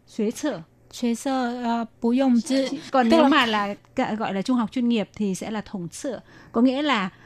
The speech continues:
Speaker 1: phải có cái, ờ, điểm, ờ, tốt nghiệp trung học phổ thông hoặc trung học hướng nghiệp của Đài Loan.
Speaker 2: Ừ.
Speaker 1: Vậy thì cái trường hợp,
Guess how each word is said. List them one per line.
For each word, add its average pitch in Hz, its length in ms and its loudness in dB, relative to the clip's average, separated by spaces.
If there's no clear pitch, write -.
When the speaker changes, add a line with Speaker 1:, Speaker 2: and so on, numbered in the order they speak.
Speaker 1:
phải 180 280 0
có 190 520 0
cái, 185 420 -4
ờ, 233 400 -6
điểm, 202 380 2
ờ, 185 200 -6
tốt 339 280 -4
nghiệp 233 320 4
trung 262 200 6
học 233 240 0
phổ 185 180 -4
thông 226 200 -6
hoặc 202 160 -4
trung 233 140 -6
học 202 240 -6
hướng 226 220 2
nghiệp 277 200 0
của 180 100 -8
Đài 185 160 -6
Loan. 220 280 -6
Speaker 2:
Ừ. 214 60 0
Speaker 1:
Vậy 202 200 -2
thì 220 360 -2
cái 220 200 -4
trường 240 200 -2
hợp, 202 340 -2